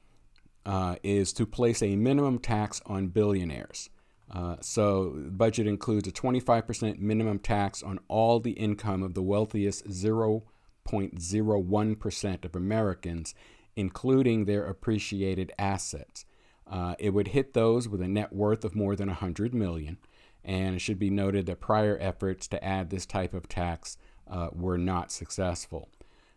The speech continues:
Uh, it will increase the corporate tax rate. Uh, the president wants to increase the corporate tax rate to twenty-eight percent, up from the twenty-one percent rate set by the G O P tax cut pass-,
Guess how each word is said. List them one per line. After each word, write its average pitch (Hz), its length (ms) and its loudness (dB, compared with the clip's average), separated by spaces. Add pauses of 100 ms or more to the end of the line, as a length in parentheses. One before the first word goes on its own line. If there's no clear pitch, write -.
(220)
Uh, 85 320 -2 (100)
it 110 160 0
will 107 540 6 (100)
increase 131 540 2
the 107 100 0
corporate 131 580 0
tax 90 400 0
rate. 82 320 -6 (680)
Uh, 92 220 -2
the 87 80 -4
president 123 500 2
wants 107 280 2
to - 160 -6
increase 120 500 0
the - 100 -6
corporate 127 560 0
tax 110 460 2
rate 101 300 2
to 98 120 -6
twenty-eight 107 720 0
percent, - 580 -4 (500)
up 120 200 4
from 123 220 0
the 107 80 0
twenty-one 107 640 0
percent 101 500 -4 (220)
rate 98 380 0
set - 400 0
by 98 240 2
the 92 180 -2
G 107 320 0
O 98 100 2
P 101 240 -2
tax - 480 -4
cut - 340 -4
pass-, 92 380 -4